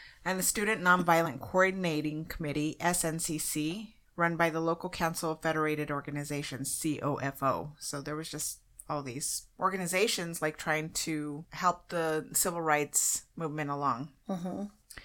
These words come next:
Speaker 1: The counterpart to the civil rights movement and the Mississippi Summer Project was, of course, the Ku Klux Klan.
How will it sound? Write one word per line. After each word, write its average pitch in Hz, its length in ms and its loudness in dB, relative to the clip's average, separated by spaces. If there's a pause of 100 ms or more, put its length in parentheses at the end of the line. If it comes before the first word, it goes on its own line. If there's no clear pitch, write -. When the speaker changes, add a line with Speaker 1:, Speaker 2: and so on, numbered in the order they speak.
(420)
Speaker 1:
The 190 80 0
counterpart 220 600 8
to - 100 -6
the 190 80 0
civil 170 260 2
rights 156 400 4
movement 143 500 -2
and 185 320 8
the 185 40 4
Mississippi 180 560 2
Summer 180 340 6
Project 151 560 2
was, 151 220 2
of - 160 -6
course, - 500 0 (160)
the 190 140 2
Ku 143 280 -4
Klux - 380 -4
Klan. - 480 -4